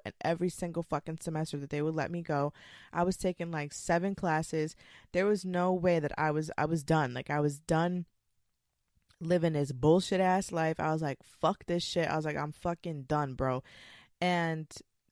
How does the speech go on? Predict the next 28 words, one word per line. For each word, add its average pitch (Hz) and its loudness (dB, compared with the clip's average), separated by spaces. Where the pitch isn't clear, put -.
thank 185 0
God 165 4
for - -12
my 147 -2
husband, 151 -4
because 151 -6
I 139 0
was 139 -4
able 160 2
to - -10
focus 175 -4
on 196 -2
school. 165 -4
I 151 0
was 151 -4
able 139 -6
to - -14
do 139 -4
whatever, 196 -2
what 156 -2
the, 175 -8
what 156 -2
the 120 -6
fuck 165 0
I 208 0
needed 202 -4
to - -10
do. 160 -2